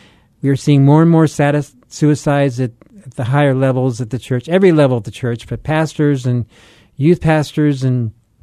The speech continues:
Satan is alive and well, and he doesn't play fair. So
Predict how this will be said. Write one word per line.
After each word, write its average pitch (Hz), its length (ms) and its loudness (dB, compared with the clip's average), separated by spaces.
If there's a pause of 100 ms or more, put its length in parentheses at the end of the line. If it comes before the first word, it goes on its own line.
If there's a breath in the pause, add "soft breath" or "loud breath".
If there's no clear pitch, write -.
(1080 soft breath)
Satan 160 440 0
is 143 160 2
alive 139 340 2
and 139 140 0
well, 135 260 0
and 131 80 0
he 131 60 -2
doesn't 135 280 0
play 127 260 -4
fair. 143 540 -2
So 131 360 -4